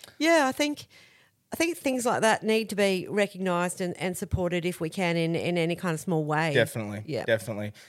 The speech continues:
Speaker 2: Just, uh, just to even just let people just take the time, even if it's just for a couple of minutes, just to sit back and actually watch what these people do and what they're actually, and how they
Speaker 1: Yeah.
Speaker 2: actually help out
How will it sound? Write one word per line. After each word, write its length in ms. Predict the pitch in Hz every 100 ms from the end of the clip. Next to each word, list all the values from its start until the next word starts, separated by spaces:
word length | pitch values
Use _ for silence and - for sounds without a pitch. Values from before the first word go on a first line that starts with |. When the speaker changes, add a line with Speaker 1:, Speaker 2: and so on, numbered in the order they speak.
| _
Speaker 2:
Just, 280 | - 175 -
uh, 220 | 143 135
just 240 | 135 180 -
to 300 | 139 117 110 -
even 320 | 151 175 175
just 240 | 151 143 -
let 220 | 131 -
people 420 | 131 123 113 107 98 _ _ _ _ _
just 240 | - 175 -
take 300 | - 131 127
the 80 | 117
time, 340 | - 120 113
even 180 | 139 185
if 140 | 165 135
it's 120 | -
just 140 | 120
for 100 | -
a 40 | 107
couple 280 | - 98
of 60 | 95
minutes, 280 | 98 92 -
just 200 | 143 -
to 80 | 110
sit 360 | - - 113
back 240 | 113 104 -
and 80 | 95
actually 260 | 92 95
watch 300 | 92 95 -
what 100 | -
these 140 | 92 92
people 300 | 87 - 87
do 80 | 78 76 _ -
and 120 | 107
what 100 | 104
they're 120 | 110
actually, 480 | 107 - 107 101 98 - 269 -
and 100 | 120
how 100 | 123
they 80 | 117
Speaker 1:
Yeah. 60 | 110
Speaker 2:
actually 240 | 107 101
help 240 | 101 95
out 280 | 87 95 98